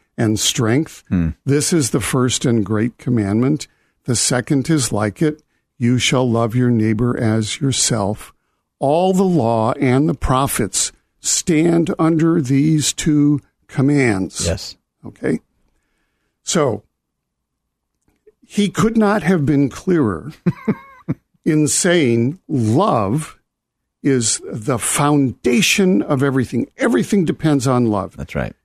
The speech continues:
Speaker 1: You got your theology right, but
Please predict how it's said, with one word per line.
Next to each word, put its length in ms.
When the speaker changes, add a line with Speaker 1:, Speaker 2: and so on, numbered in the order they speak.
Speaker 1:
You 100
got 340
your 360
theology 800
right, 420
but 200